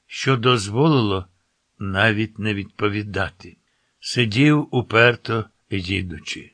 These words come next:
Хотів часу підготуватися до самого себе. По-перше, в трамваї.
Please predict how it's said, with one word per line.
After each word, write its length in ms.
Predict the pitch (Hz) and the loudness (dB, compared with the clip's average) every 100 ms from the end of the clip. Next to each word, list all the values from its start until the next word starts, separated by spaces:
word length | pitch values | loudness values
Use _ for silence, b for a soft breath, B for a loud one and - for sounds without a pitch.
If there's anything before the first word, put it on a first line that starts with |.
| _ _ _ _ _ | _ _ _ _ _
Хотів 600 | - 139 - 175 185 165 | 0 0 4 4 4 0
часу 640 | - 131 143 - - 131 | 4 6 6 4 -2 -2
підготуватися 1080 | 123 120 107 110 117 101 107 - 101 - 104 | -2 -2 0 0 0 2 0 0 -8 -6 -6
до 180 | 92 90 | -6 -6
самого 460 | - 92 90 90 92 | -6 -8 -10 -10 -8
себе. 460 | - 90 80 - _ _ _ _ _ - | -8 -8 -12 -18 _ _ _ _ _ -12
По-перше, 880 | 92 - 104 110 - - - - _ _ _ _ | -12 -4 -2 -2 -2 -12 -14 -16 _ _ _ _
в 120 | - | -20
трамваї. 680 | - 92 85 82 90 104 135 | -10 -8 -8 -6 -4 -4 -6